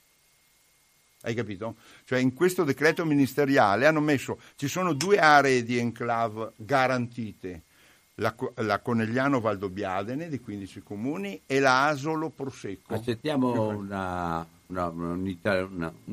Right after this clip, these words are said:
Speaker 2: una telefonata?
Speaker 1: No, eh, b-, eh,
Speaker 2: Beh, finisci
Speaker 1: vorrei
Speaker 2: allora.
Speaker 1: finire un attimo, un
Speaker 2: Finisci
Speaker 1: attimo il
Speaker 2: allora.
Speaker 1: discorso.
Speaker 2: Bene.
Speaker 1: Allora, qual è il meccanismo che io ho denunciato ancora tre anni fa, quando si, si è cominciato a parlare,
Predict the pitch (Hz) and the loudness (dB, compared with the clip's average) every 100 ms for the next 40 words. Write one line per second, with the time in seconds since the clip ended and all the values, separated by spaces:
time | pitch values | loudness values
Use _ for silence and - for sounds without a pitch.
0 | 98 - _ - 95 87 - 113 110 117 | -8 -10 _ -4 -2 -2 -2 -2 -2 0
1 | 120 98 - - - 170 185 156 156 160 | -2 -2 -8 -14 -4 4 4 4 0 0
2 | 151 160 156 139 - 127 127 127 - 170 | 0 0 4 4 4 4 4 4 4 6
3 | 202 175 185 180 214 175 156 151 - 151 | 8 6 2 0 2 2 4 2 0 -2
4 | 135 127 135 - 139 123 87 95 - 87 | 2 4 4 4 0 0 -2 -4 -6 -14
5 | 98 95 98 85 156 220 202 156 180 - | -10 -4 -2 6 8 10 10 10 8 4
6 | - - 196 214 185 170 165 160 175 156 | -4 6 8 8 6 4 4 4 4 2
7 | 156 - 143 160 139 131 127 135 139 135 | 0 4 6 8 8 8 4 6 6 6
8 | 120 127 135 120 117 113 123 117 104 113 | 0 2 2 2 2 4 4 4 4 6
9 | 113 107 110 107 104 - 95 110 104 113 | 6 4 0 0 -2 -6 -6 -4 -4 -4
10 | 101 - 107 110 101 95 90 98 104 104 | -4 2 2 2 0 0 2 4 4 2
11 | 95 | -4